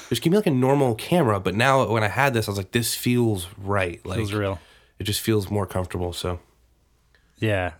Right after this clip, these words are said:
Speaker 2: No, I, I'm definitely eager to, uh, to get it on a project and see what it can do. You know, I know it's got the range, it's got the, the frame
Speaker 1: <clears throat>
Speaker 2: rates and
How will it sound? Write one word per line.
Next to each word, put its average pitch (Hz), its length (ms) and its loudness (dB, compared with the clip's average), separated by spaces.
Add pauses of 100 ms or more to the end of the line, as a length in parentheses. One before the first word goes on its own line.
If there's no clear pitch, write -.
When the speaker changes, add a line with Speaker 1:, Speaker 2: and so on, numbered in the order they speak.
Speaker 2:
No, 127 280 6
I, 127 240 4
I'm 139 140 6
definitely 135 360 4
eager 110 300 2
to, 101 340 2
uh, 92 240 2
to - 140 -6
get 101 120 2
it 98 80 2
on 92 100 2
a 90 60 0
project 90 400 -2
and 92 100 -4
see - 140 -2
what 95 100 0
it 92 60 -4
can 87 140 -6
do. 90 260 -2 (380)
You 113 80 2
know, 113 80 6
I - 20 6
know 135 240 8
it's 120 140 2
got 127 160 6
the 104 80 4
range, 123 440 6
it's 107 160 -2
got 104 200 2
the, 95 300 2
the 95 80 -2
frame 107 320 2
Speaker 1:
<clears throat> 104 60 4
Speaker 2:
rates 101 260 0
and 90 400 -2